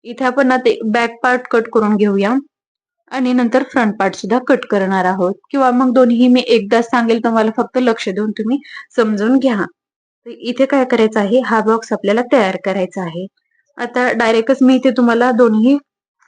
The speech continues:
पुढचा सुद्धा गळा लगेच टाकून दाखवेल. इथे पुढचा गळा असणार आहे आपला पावणे सात इंच, तो सुद्धा आपण इथं बॉक्स तयार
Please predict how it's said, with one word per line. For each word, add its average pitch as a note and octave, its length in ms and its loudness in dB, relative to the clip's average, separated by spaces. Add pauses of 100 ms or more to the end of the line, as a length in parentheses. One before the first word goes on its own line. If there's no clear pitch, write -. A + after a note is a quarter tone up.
(580)
पुढचा B3 240 0
सुद्धा A#3+ 260 0
गळा G#3 220 2
लगेच G3 300 -2 (160)
टाकून A#3+ 360 -2
दाखवेल. G#3+ 420 -2
इथे G3+ 280 -8 (640)
पुढचा C4 240 -4
गळा C4+ 200 2
असणार A3 360 0
आहे G3+ 220 -2
आपला G#3+ 380 -2 (200)
पावणे A3 380 -6
सात G3+ 420 -4
इंच, F3 280 -8 (760)
तो B3 80 -8
सुद्धा A3 300 -4
आपण G#3 240 -2
इथं A3 260 -2
बॉक्स G#3 320 -2
तयार F#3 200 -2